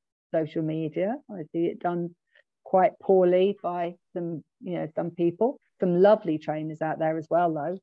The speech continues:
some fabulous trainers. Um, but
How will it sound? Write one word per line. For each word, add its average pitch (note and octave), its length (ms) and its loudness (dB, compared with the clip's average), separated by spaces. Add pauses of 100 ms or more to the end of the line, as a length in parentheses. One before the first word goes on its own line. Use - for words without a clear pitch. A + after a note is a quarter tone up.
some E3 140 -10 (120)
fabulous D#3+ 560 -4
trainers. E3 400 -10 (600)
Um, F#3 380 0 (380)
but A3+ 140 2